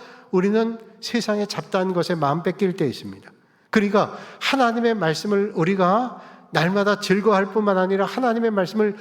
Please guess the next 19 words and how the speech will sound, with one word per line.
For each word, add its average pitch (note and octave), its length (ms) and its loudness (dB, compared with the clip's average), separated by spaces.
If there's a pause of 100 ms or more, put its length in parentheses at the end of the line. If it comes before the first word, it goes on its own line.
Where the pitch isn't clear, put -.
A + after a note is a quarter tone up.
(200)
주야로 G#3 340 2
묵상하라는 F#3+ 640 0
건 F#3+ 140 0
뭐예요? B2+ 200 -2 (640)
이 B3 220 2
세상에 A3+ 540 2
흔들리는 C4+ 680 0
것에 A#3+ 240 2
마음 G3+ 300 0
뺏기지 A3+ 340 -2
않도록 G#3+ 400 0
하나님의 C#4 380 2
말씀을 A#3+ 480 0 (260)
집중하며 A#3 1120 2
그 - 80 0
말씀 F#3+ 380 -2
가지고 D#3+ 320 -2
판단하며 A3 640 -2
평가하며 B3 680 0